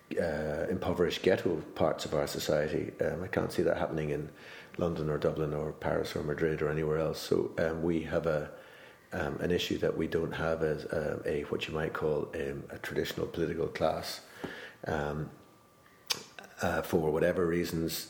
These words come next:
the, um, people who might otherwise be involved in leadership in society, um, uh,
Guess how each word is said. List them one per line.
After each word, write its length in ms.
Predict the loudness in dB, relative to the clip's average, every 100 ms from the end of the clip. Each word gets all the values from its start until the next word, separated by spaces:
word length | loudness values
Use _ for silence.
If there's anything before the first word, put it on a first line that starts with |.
| -2
the, 380 | 0 2 -2 -4 -10 -20 -20 -20 -20 -20 -6
um, 300 | -2 -2 -2
people 200 | 0 0
who 120 | 0
might 180 | 0 0
otherwise 420 | 2 2 2 0
be 100 | 0
involved 360 | 0 2 2 2
in 60 | 2
leadership 340 | 2 0 -2
in 80 | -2
society, 840 | -2 0 2 2 0 0 0 -2 -2
um, 400 | -4 -4 -8 -10 -16 -20 -20 -20 -8
uh, 240 | -2 0